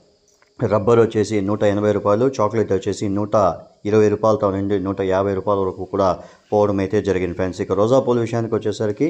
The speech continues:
ఈరోజు వికోట మార్కెట్లో కేజీ రోజా పూలు టాప్ నెంబర్ వన్ క్వాలిటీ వచ్చేసి మనకు తొంభై ఐదు రూపాయలు ఒకటి రెండు బ్యాగులు పోయాయి. మిగతా అంతా కూడా క్వాలిటీ పట్టి ముప్పై రూపాయలతో నుండి ఎనభై, ఎనభై ఐదు రూపాయల వరకు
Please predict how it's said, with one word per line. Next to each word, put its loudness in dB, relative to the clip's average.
ఈరోజు -4
వికోట -2
మార్కెట్లో -6
కేజీ -2
రోజా -2
పూలు 0
టాప్ 2
నెంబర్ 0
వన్ 0
క్వాలిటీ 0
వచ్చేసి -6
మనకు -6
తొంభై 0
ఐదు -2
రూపాయలు 0
ఒకటి -2
రెండు -2
బ్యాగులు 0
పోయాయి. 2
మిగతా -2
అంతా 0
కూడా 2
క్వాలిటీ 0
పట్టి -2
ముప్పై -2
రూపాయలతో 0
నుండి 0
ఎనభై, 2
ఎనభై 0
ఐదు -2
రూపాయల 0
వరకు -2